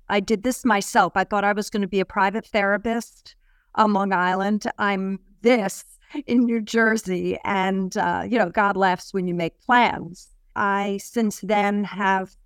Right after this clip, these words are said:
done live call-in radio shows, and I'm authored, and I do psychic galleries. I've done them at restaurants. I've consulted for employees and businesses. I'm Doctor Doolittle. I talk to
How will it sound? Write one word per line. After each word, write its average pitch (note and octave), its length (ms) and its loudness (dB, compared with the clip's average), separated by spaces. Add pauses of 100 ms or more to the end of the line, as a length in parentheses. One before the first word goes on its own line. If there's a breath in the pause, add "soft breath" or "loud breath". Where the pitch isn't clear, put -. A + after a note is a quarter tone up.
(120)
done F#3+ 460 0
live G3 400 2
call-in F#3 460 -2
radio F#3+ 420 0
shows, G3 760 -2
and F#3+ 280 -2
I'm F#3 260 -2 (140)
authored, G3 680 -2 (100)
and F#3 420 -2
I F#3+ 140 0
do F#3 420 -4 (460)
psychic A3+ 480 2
galleries. G3 800 0
I've F3 160 -2
done F#3 180 0
them F#3 140 0
at F3 100 -6
restaurants. G#3 680 -2
I've - 180 0
consulted F#3 680 -2
for F#3 220 -2
employees F3+ 580 -2
and E3+ 160 -2
businesses. F#3+ 760 -2 (480)
I'm B3 180 4
Doctor C4+ 460 0
Doolittle. C4 640 0
I A3 100 4
talk D4 400 -2
to - 160 -2